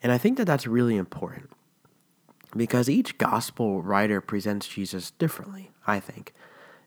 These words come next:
And Mark presents him in what I think is the most unique way of all four. Mark's Jesus is of particular interest to me because, uh, the way that Mark seems to present his version of Jesus is also the version of Jesus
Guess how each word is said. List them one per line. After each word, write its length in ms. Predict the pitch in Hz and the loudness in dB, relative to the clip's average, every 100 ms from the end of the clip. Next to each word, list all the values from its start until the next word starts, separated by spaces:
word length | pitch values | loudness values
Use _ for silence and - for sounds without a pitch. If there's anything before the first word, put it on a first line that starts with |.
| _ | _
And 380 | 117 117 110 110 | 2 4 4 2
Mark 320 | 98 120 160 | 2 4 4
presents 400 | - 123 120 - | 4 2 2 0
him 180 | 120 113 | 0 2
in 140 | 110 | 2
what 80 | 107 | 4
I 160 | 110 135 | 6 4
think 240 | 131 113 | 0 -2
is 100 | 113 | -2
the 80 | 113 | 0
most 380 | 110 107 101 - | 0 0 -2 -4
unique 480 | 98 104 127 139 104 | -2 0 0 0 -2
way 160 | 95 | -2
of 120 | 95 | -2
all 180 | 87 92 | -6 -12
four. 460 | - - 101 92 - _ _ - - - - - - | -10 -4 -4 -6 -14 _ _ -20 -20 -20 -20 -18 -4
Mark's 540 | 110 123 165 - - | 4 6 6 2 -4
Jesus 560 | 107 123 139 131 120 117 | 0 4 4 4 2 0
is 100 | 110 | 2
of 340 | 104 101 - | 2 0 -4
particular 440 | - - 147 143 | -8 -4 0 2
interest 360 | 113 117 110 - | 2 0 -2 -6
to 100 | - | -6
me 260 | 107 160 180 | 0 4 4
because, 380 | 123 117 120 - - - - - _ - | 4 2 0 -2 -12 -20 -20 -20 _ -10
uh, 100 | - - | -10 -6
the 160 | - 131 | 2 4
way 180 | 131 185 | 6 6
that 220 | 247 - | 2 0
Mark 360 | 107 113 135 - | 2 4 2 0
seems 280 | - 131 | -4 -4
to 100 | - | -4
present 440 | 117 107 101 113 110 | -2 0 2 0 0
his 280 | - 120 117 | -4 -4 0
version 380 | 120 120 113 | 2 2 2
of 120 | 104 90 | -2 -2
Jesus 600 | 92 98 139 165 - - - _ - _ - - - _ - | -2 0 0 -2 -4 -10 -16 _ -20 _ -20 -20 -20 _ 0
is 180 | 120 | 0
also 540 | 110 117 156 - 202 185 | 4 6 6 4 2 4
the 220 | 143 123 | 2 2
version 420 | 117 127 131 123 | 4 2 4 2
of 140 | 120 107 | -2 0
Jesus 420 | 123 117 110 | -2 0 -2